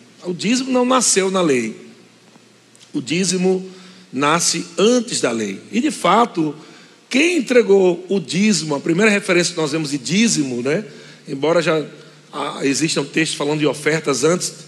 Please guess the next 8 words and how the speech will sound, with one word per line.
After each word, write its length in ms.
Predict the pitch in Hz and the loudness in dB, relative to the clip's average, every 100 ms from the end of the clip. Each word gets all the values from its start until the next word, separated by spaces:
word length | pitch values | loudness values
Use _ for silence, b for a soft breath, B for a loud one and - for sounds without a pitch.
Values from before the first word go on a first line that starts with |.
| B B B - | B B B -4
desse 320 | 143 147 131 | 0 0 -2
texto 300 | - 139 - | -4 -4 -4
de 80 | 127 | -4
dízimo, 360 | 147 208 170 | -2 0 0
mas 360 | 165 196 214 - B B B | 2 2 2 -2 B B B
a 20 | - | 0
palavra 320 | 269 233 214 | 2 4 2
dízimo, 540 | 165 214 202 226 233 | 2 0 2 0 -2